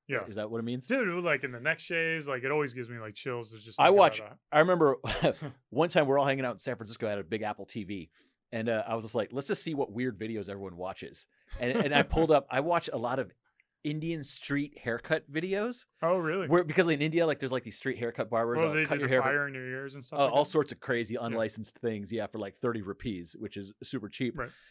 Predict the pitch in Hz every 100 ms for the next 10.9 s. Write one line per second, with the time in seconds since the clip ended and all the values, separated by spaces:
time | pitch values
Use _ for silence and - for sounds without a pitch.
0 | _ _ - 135 139 135 135 147 151 185
1 | 165 147 139 107 107 - 131 - 104 135
2 | 135 120 120 135 - 117 127 113 90 104
3 | 139 - 78 - 151 196 190 - 233 359
4 | 440 320 - 403 120 202 - 202 - 220
5 | - - - - - - - - 202 202
6 | 226 233 214 226 196 233 277 95 92 -
7 | _ 170 151 131 120 143 185 196 185 175
8 | 165 160 143 135 - 147 143 131 127 127
9 | 147 156 135 131 123 117 120 - 135 156
10 | 123 123 - _ 123 - 120 139 165